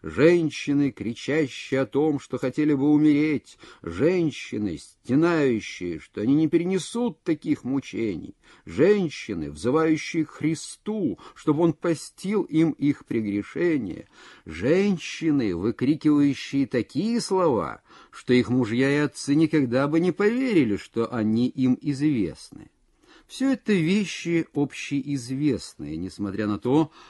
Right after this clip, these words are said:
что большинство женщин рожают почти в абсолютной тишине, за исключением мычащих звуков натуги,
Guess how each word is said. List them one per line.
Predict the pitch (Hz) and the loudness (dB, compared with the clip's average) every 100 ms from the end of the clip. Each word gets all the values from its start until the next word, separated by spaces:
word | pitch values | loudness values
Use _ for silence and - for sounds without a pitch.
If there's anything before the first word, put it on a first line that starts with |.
| _ | _
что | - 113 | -8 -4
большинство | 107 107 110 104 - 107 | -2 -2 -2 -6 -4 -4
женщин | 82 113 147 - 165 | -2 0 0 -2 -4
рожают | 131 95 82 101 117 - | -2 -2 -2 -2 -4 -4
почти | 113 - - 131 | -6 -6 -8 -6
в | 135 | -4
абсолютной | - - 147 160 160 180 | -6 -4 -2 -2 -2 -10
тишине, | - 180 214 196 98 - _ - _ - | -10 -8 -4 -2 -2 -4 _ -20 _ -6
за | 110 | -6
исключением | - 107 - 151 160 143 | -4 -4 0 2 4 4
мычащих | 110 101 - - 131 120 - 98 85 | 4 2 0 -2 -2 -4 -6 -8 -8
звуков | 82 82 92 151 143 127 - | -14 -10 -2 -2 -2 -8 -6
натуги, | 85 - - 135 175 185 175 | -8 -8 -2 0 0 -2 -6